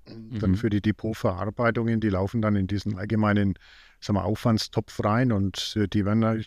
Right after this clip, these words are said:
Speaker 1: dann, dann auf der G M B H-Ebene, äh, dann auch voll steuerwirksam, ähnlich wie eine Tätigkeitsvergütung oder,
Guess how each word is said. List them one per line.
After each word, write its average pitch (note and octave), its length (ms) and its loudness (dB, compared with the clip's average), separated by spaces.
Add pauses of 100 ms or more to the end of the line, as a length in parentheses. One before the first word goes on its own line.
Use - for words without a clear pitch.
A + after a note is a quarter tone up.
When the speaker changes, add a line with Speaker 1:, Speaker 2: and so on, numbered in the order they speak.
Speaker 1:
dann, A2 220 -4
dann G2+ 180 -2
auf G#2 160 -6
der A2+ 160 0
G - 160 -2
M G2+ 80 4
B G#2 120 2
H-Ebene, A2+ 640 0 (500)
äh, G#2+ 120 0
dann G#2 160 0
auch G2 140 -6
voll G#2+ 180 0
steuerwirksam, A#2 680 0
ähnlich G2 260 -2
wie A2 60 2
eine G2 160 4
Tätigkeitsvergütung G2 1040 0
oder, F#2+ 340 2